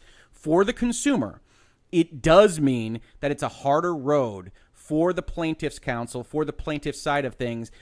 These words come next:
to get to this point where you're claiming all these really bad things about Nintendo. And we're gonna see in the fact patterns that they present that Nintendo doesn't really look like that bad of an actor,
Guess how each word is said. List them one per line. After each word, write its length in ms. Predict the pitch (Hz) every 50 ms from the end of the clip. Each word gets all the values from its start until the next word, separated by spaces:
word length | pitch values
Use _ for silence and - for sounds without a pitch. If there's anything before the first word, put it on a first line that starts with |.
| _ _ -
to 120 | - 185 156
get 280 | 123 135 165 180 -
to 80 | - 170
this 160 | 156 143 -
point 360 | - - 143 131 127 120 -
where 100 | 131 127
you're 100 | 123 120
claiming 400 | - - - 139 131 131 123 123
all 220 | - 127 127 147 156
these 200 | 156 147 123 110
really 560 | 107 123 151 180 190 196 190 190 185 185 175
bad 360 | 143 175 160 156 156 147 -
things 280 | 160 151 151 147 143 139
about 300 | 127 135 127 123 - 131
Nintendo. 480 | 123 117 - 123 123 117 101 90 78
And 80 | - - - - - - -
we're 100 | 156 170
gonna 140 | 180 180 156
see 200 | - - 233 233
in 80 | 226 196
the 60 | 170
fact 320 | - - 160 151 147 -
patterns 340 | - 147 139 135 131 131 117
that 100 | 113 -
they 100 | 135 131
present 440 | - - 120 104 143 156 147 139 117
that 120 | 131 -
Nintendo 540 | 135 127 120 - 151 160 175 175 160 135 101
doesn't 340 | - 131 143 143 165 160 -
really 220 | 143 135 123 127
look 240 | 123 131 139 135 -
like 160 | 131 113 -
that 200 | - 127 120 -
bad 200 | - 127 123 117
of 60 | 117 113
an 100 | 110 110
actor, 440 | 123 135 139 - - 113 104 104